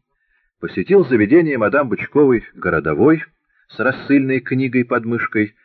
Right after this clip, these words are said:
и принес девице Грибуниной Евдокии Гавриловне, год рождения тысяча восемьсот семьдесят пятый, место рождения и родители неизвестны, повестку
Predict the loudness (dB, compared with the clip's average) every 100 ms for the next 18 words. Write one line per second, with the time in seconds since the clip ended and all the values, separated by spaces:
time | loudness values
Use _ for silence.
0 | _ _ _ _ -2 -2 2 0 2 2
1 | 2 0 0 -2 -4 0 0 2 0 0
2 | -2 -4 -4 0 2 2 0 0 0 0
3 | 2 2 2 -2 -6 -8 _ _ _ -4
4 | -2 0 -2 0 -2 -2 -2 -4 -4 -4
5 | -6 -6 -6 -6 -10 -4 -4 -4 _ -8
6 | -4 -4 -6 -14 -6 -4 -4 -4 -10 _
7 | _ _ -8 -8 -4 -2 -2 0 -2 0
8 | -4 -2 0 0 -2 -6 -6 -4 -2 -2
9 | -2 0 0 -2 -8 -8 _ _ _ _
10 | -4 -4 2 2 0 -4 -2 -2 -2